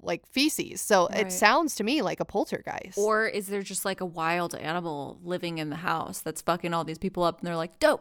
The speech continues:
Speaker 2: let it touch me"?
Speaker 1: It's
Speaker 2: But then
Speaker 1: just a
Speaker 2: wouldn't it
Speaker 1: badger.
Speaker 2: eat, wouldn't it eat them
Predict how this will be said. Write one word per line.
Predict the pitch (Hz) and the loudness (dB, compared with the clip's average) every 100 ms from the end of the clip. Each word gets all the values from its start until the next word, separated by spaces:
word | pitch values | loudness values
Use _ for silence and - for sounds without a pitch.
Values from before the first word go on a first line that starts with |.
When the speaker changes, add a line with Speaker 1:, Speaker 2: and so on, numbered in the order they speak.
| - | 0
Speaker 2:
let | 294 | 2
it | 262 - | 2 4
touch | 294 285 - | 2 2 2
me"? | 240 208 175 - - _ - _ | 0 2 -2 -6 -16 _ -20 _
Speaker 1:
It's | 196 | -2
Speaker 2:
But | - | 10
then | 285 | 10
Speaker 1:
just | 247 | 12
a | |
Speaker 2:
wouldn't | 269 302 | 10 8
it | |
Speaker 1:
badger. | - 175 196 208 | 6 2 0 -2
Speaker 2:
eat, | - 190 | -10 -6
wouldn't | 233 269 | 2 2
it | 247 | 2
eat | 185 220 | -4 -6
them | - 311 330 330 | -4 -2 -2 -6